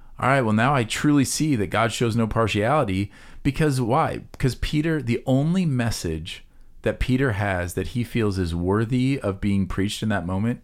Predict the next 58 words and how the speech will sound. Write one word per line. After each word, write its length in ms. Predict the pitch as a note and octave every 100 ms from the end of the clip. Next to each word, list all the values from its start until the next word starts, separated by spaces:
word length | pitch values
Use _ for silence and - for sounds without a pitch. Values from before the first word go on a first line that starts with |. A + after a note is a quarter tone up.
| - -
is 200 | G2 F#2+
the 80 |
life, 260 | F2+ F2+ F2
death, 220 | F#2 F2
and 80 | F2
resurrection 440 | F2 E2+ D#2+ -
of 60 | E2
Jesus. 460 | - D2+ - - - - - - - -
That's 200 | - B2+
just 200 | F#3 E3
so, 360 | - C#3+ C3 B2+
I, 300 | A#2+ - B2
I 40 | E3
don't 180 | G3
think 140 | D3 B2+
I, 180 | A2 F#2+
I 80 | G2+
didn't 280 | G2 A#2 G#2+
do 120 | A2
a 40 | G2+
very 180 | G2
good 140 | F#2+ F2+
job 240 | F#2 F2+
on 140 | F2 E2
Sunday 460 | - G2 A2 B2+
of 160 | G#2 G2+
articulating 680 | F2+ - A2 - A2+ B2+ B2+
that, 260 | C3+ C#3
and 120 | G2+
I 80 | F#2
still 220 | - G2+
don't 220 | G2+ G2+ A2
think 160 | A2
I 100 | F#2+
can, 460 | F#2 - F#2 G#2+ A#2 - - -
of 100 | G#2+
how 160 | F#2+ A#2
profound 640 | B2+ A2+ - F#2 E2+ F2+ E2
that 160 | D#2+
is, 280 | - - - - - -
of 80 |
all 260 | F#2+ G#2+ B2+
the 220 | C#3+ G2+
issues 300 | A2 - A#2
that 120 | A2+
are 60 | G#2+
going 260 | G2+ G2+ F#2
on, 160 | F#2+
of 100 | F#2+
all 200 | E2 A2+
the 80 | C#3
things 240 | C#3 A#2+
that 140 | G2+ -
Peter 340 | - A2 A#2+
is 120 | G#2+ F#2+
being 200 | F#2 F2+
confronted 560 | F2 E2 - F2+ E2+
by. 380 | E2 D#2+ D#2 D#2